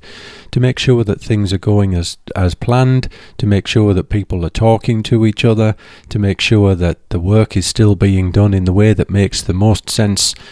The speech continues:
for the business, for the teams, for the individuals, and for the clients.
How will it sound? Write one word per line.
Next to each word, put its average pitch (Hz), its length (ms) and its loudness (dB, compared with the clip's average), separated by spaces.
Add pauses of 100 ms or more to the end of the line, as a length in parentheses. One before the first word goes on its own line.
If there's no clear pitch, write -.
(140)
for - 120 -2
the 87 80 0
business, 117 600 0 (220)
for 110 120 2
the 87 100 -4
teams, 117 640 0 (320)
for - 100 -4
the 98 160 2
individuals, 107 920 2
and 113 180 2
for 143 80 0
the 127 100 -2
clients. 117 640 0